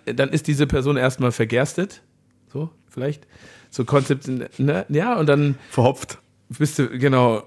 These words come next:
Speaker 1: und jetzt ist jetzt bei dir, und dann schaust du, ah, bei die, bei ihnen, bei ihnen ist die Hoffnung schon verloren.
Speaker 2: Hopfen
Speaker 1: Sie
Speaker 2: und Malz
Speaker 1: brauchen,
Speaker 2: verloren.
Speaker 1: sie brauchen,
Speaker 2: Sie
Speaker 1: nehmen
Speaker 2: brauchen
Speaker 1: Sie
Speaker 2: den
Speaker 1: mal
Speaker 2: Bierschoff.
Speaker 1: lieber diesen erste
Speaker 2: Ich glaub, die braucht die
Speaker 1: Gerste-Koffer
Speaker 2: letzte
Speaker 1: mit.
Speaker 2: Salbung vom Bierschoff.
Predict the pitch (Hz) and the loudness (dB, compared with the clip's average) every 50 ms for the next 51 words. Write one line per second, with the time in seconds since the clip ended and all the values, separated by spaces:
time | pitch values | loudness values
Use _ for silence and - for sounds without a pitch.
0 | _ _ - 139 135 135 135 139 131 - - 127 131 123 123 131 135 131 - - | _ _ -4 0 2 4 4 2 0 -4 -10 -8 -2 0 2 2 0 0 -6 -8
1 | - - 127 127 123 139 143 147 151 151 151 143 127 127 120 - 135 131 131 123 | 0 2 2 2 2 2 2 4 6 6 4 4 0 -2 -2 -4 -8 -8 -4 0
2 | - 131 135 127 - 139 139 - 135 147 151 151 147 147 135 131 127 131 135 139 | 0 0 0 0 -4 -8 -6 -4 -2 -2 -2 -2 -4 -4 -6 -8 -8 -8 -8 -10
3 | 139 131 - 135 - 151 156 160 165 160 160 156 151 147 135 135 170 180 208 214 | -8 -4 -4 -4 -2 -2 0 0 0 0 -2 -2 0 0 0 4 6 6 8 8
4 | 226 220 214 208 202 185 175 165 165 151 139 - - 143 143 143 - - _ - | 8 8 8 8 8 8 6 4 2 0 -2 -2 0 0 0 -2 -4 -10 _ -4
5 | 143 135 139 147 - - - 151 143 131 - - 139 131 123 - 127 120 113 110 | -2 0 0 0 -2 0 0 0 0 0 0 -2 -2 -2 0 0 2 2 2 2
6 | 107 101 98 98 135 110 113 143 131 120 117 127 127 131 135 135 135 107 104 104 | 2 0 0 -2 -2 -2 0 0 2 4 4 4 4 4 2 2 2 2 2 0
7 | 104 101 95 - - - _ - 123 120 120 120 127 151 165 170 165 156 - - | -4 -6 -10 -14 -20 -16 _ -6 -4 -2 2 4 4 4 4 4 0 -2 -4 -8
8 | - - 233 151 170 185 214 - 147 - - 196 175 165 175 - 170 180 - 196 | -4 0 4 6 8 8 10 10 8 8 8 8 8 8 8 8 6 6 8 8
9 | 196 190 180 151 160 160 151 156 143 - - 147 160 165 - - 147 127 123 135 | 8 6 6 4 2 0 2 2 2 2 2 2 2 2 2 2 2 4 4 4
10 | 143 - - 143 143 - - 143 135 147 143 120 107 101 131 - - 131 131 135 | 4 6 6 4 4 6 6 6 6 6 4 4 0 0 0 2 4 4 4 6
11 | 135 139 135 120 107 - 143 - - 117 143 131 - - 170 185 | 6 4 2 2 2 0 -2 0 2 2 2 2 2 2 4 4